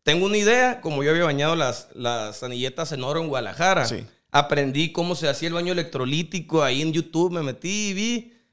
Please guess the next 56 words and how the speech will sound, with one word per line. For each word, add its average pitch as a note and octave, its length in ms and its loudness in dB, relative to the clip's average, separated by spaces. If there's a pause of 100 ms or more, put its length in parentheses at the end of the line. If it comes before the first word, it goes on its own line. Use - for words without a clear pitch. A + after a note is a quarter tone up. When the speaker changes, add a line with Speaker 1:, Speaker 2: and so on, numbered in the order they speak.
Speaker 1:
Vamos E3+ 260 2
a - 20 2
empezar D3 280 0
a F3 40 6
bañar D3+ 240 2
cosas F3 240 -6
en C#3+ 120 -2
oro C#3 200 0
aquí, A#2+ 200 -6
les B2+ 140 -4
dije. G#2+ 220 -6
Vamos C#3 280 -2
a B2+ 60 -2
ver, F3+ 340 0
güey, E3 180 -8
a B2+ 40 -2
ver C3 140 -8
si F3+ 100 -6
bañamos D#3 340 -4
celulares D#3+ 540 0
o E3+ 80 2
algo. G#3 160 4
Vénganse F#3 280 2
para C3+ 160 -2
acá, F#3+ 260 -4
tráiganse F3+ 300 -4
ácido F3 180 -4
muriático, D#3+ 580 -2
tráiganse D#3 500 0
esto. F#3 300 -4 (300)
Speaker 2:
<laughs> - 340 -6
Qué C#3+ 100 -6
loco. - 220 -12
Speaker 1:
Todo A3 260 6
acá, G3+ 360 6
güey. D3 140 4 (360)
Y G3 140 2
llegaron B3 500 6
y A#3 60 -2
estuvimos G#3 440 -2
toda B3 120 4
la B3 120 2
tarde G3+ 220 4
haciendo F#3+ 220 0
baños F3 240 2
de B2+ 140 0
cobre, G3+ 460 8
baños D#3 280 4
de B2+ 100 4
oro. G3+ 460 8
Algunas D3+ 340 2
cosas D#3+ 240 -4
quedaron, D3+ 280 2
otras C#3 200 -2
no, G3 320 2
güey. G3 180 -4